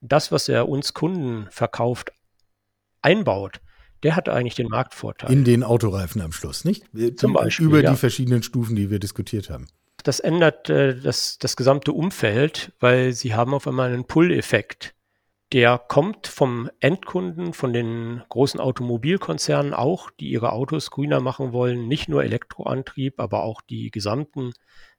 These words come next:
Speaker 1: Materialeintrag soll biobasiert sein oder zumindest, äh, recycelt.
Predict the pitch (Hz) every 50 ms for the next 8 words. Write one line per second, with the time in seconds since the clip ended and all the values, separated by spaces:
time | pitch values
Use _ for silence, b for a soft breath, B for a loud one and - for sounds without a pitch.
0 | b - 117 113 - - 123 113 104 104 135 156 165 165 - - _ _ _ _
1 | _ _ _ _ - 120 131 151 - - - 131 139 143 - - - - - -
2 | - 117 113 117 113 110 110 110 113 - _ _ _ _ _ - 131 143 156 147
3 | 139 131 120 131 135 135 - - - 127 127 131 131 135 127 113 107 110 - -
4 | 113 110 113 117 113 - - - - b b b b b b b b b b b
5 | b - 113 110 110 110 104 - 113 107 143 - - 175 165 160 - -